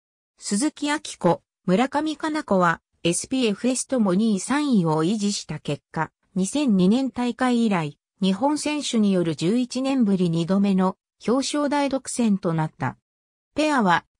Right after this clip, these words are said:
メーガン・デュハメル、エリック・ラドフォード組が優勝。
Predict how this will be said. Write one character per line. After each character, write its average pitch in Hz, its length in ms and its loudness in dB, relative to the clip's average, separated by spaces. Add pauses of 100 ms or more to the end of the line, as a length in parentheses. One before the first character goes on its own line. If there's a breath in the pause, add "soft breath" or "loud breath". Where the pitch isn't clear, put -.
メ 262 200 0
ー 269 40 -4
ガ 233 140 0
ン・ 185 100 0
デ 175 80 0
ュ 170 80 0
ハ 202 140 0
メ 196 160 2
ル、 156 200 -4 (260)
エ 165 100 2
リ 247 100 0
ッ - 60 -8 (100)
ク・ 285 120 -4
ラ 262 120 0
ド 247 100 2
フ 285 200 -2
ォ 285 40 2
ー - 40 0
ド 269 120 0
組 214 220 2
が 208 120 0
優 196 160 2
勝。 156 420 0